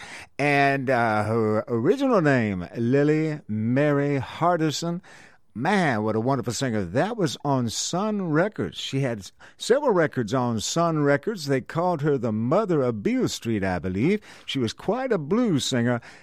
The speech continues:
and she was born right here in Columbia, Tennessee. Now you know why we like to call it Columbia, Tennessee. Of course, before that, we had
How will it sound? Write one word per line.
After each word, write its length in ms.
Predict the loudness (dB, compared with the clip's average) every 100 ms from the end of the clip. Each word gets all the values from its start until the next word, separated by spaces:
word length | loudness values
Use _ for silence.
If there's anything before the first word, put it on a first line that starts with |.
| -20 -4
and 280 | 0 0 -2
she 200 | -2 0
was 220 | 0 0
born 680 | 0 0 2 2 2 -2 -2
right 280 | 0 0 -2
here 380 | -2 0 0 0
in 300 | -2 -2 -4
Columbia, 1120 | -4 2 4 4 4 2 2 0 2 4 4
Tennessee. 440 | 4 2 2 0 0
Now 280 | 0 -2 -2
you 160 | -2
know 180 | -2 -2
why 500 | 0 2 2 2 -2
we 120 | -2 -2
like 200 | -2 -4
to 80 |
call 180 | -4 -2
it 100 | -2
Columbia, 420 | -2 0 0 -2
Tennessee. 440 | -2 -2 -2 -2 -2
Of 80 | -2
course, 200 | -4 -4
before 360 | -4 0 0
that, 220 | 0 0 2
we 120 | 2
had 380 | 2 2 0